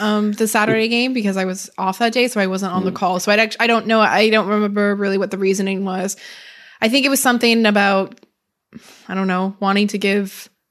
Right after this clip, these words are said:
Speaker 1: Vlad a day off.
Speaker 2: Which is fair. I get that.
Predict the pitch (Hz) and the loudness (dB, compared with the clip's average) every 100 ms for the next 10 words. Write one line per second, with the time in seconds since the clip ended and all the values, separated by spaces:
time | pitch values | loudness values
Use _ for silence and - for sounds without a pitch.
0 | _ _ _ _ - 190 180 190 196 196 | _ _ _ _ -4 0 2 2 2 0
1 | 196 202 196 190 190 202 - - - 233 | 0 2 4 6 4 4 -2 -20 -4 0
2 | 208 - 214 139 104 - - 151 156 165 | 2 2 2 2 0 -8 -4 0 0 2
3 | 92 82 - | 0 0 -6